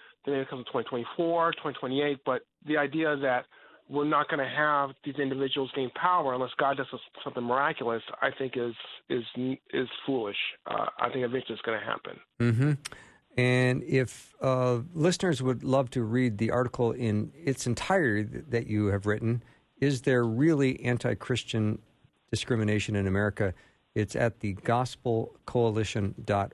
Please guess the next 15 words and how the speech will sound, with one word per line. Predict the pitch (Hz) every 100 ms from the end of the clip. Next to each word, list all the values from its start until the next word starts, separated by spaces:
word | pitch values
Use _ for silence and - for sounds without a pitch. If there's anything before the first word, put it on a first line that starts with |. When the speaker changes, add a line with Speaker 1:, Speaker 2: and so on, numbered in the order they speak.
| _ -
Speaker 2:
org. | 104 82 80 - _ _ _ _ _
The | 117 120 123
gospel | - 117 113 - 107 - -
coalition | 110 101 101 95 104 95
dot | 90 95 95 _
org | 110 120 120 131
is | 104
the | 92
website, | 98 110 - 147 180 - _ _ _ _
and | 98 92
George | 101 92
Yancey | 95 98 -
is | 98
the | 87 95
author. | 107 120 95